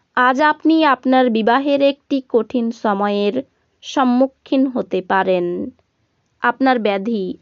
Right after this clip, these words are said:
অসুখের কারণ হতে পারে। পরিবারে সুখ ফিরিয়ে আনতে যত তাড়াতাড়ি সম্ভব তা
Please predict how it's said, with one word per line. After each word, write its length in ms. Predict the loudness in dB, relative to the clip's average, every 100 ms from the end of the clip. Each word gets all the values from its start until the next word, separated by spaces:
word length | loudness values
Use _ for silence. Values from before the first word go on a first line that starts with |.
| -6
অসুখের 540 | -6 -4 -6 -2 -2 -2
কারণ 360 | -2 0 0 -2 -4
হতে 260 | -8 -6 -4
পারে। 400 | -2 0 0 -2 -6 -10 _ _ _ _ _ -2
পরিবারে 480 | 2 2 2 2 0
সুখ 280 | -2 -4 -4 -6 _
ফিরিয়ে 400 | -6 -2 0 2
আনতে 420 | 2 0 -2 -2 -2 -4 -10 _ _ _ -8
যত 340 | 0 0 0 -2
তাড়াতাড়ি 580 | 0 0 2 0 0 0
সম্ভব 640 | -2 -4 -2 -2 0 -2 -4 -10 _ _ _
তা 120 | -2